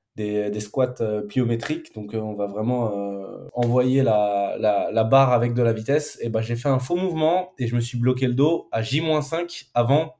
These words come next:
mon entrée en compétition. Donc, euh, bah, impossible,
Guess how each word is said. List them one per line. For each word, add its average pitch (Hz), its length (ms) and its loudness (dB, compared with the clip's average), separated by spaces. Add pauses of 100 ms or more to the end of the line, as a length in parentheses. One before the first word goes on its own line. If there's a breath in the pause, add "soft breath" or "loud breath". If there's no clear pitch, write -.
mon 117 400 -2
entrée 127 240 -2
en 127 60 0
compétition. 120 580 -8 (500 soft breath)
Donc, 117 300 0
euh, 113 260 4
bah, 107 220 2
impossible, 127 580 0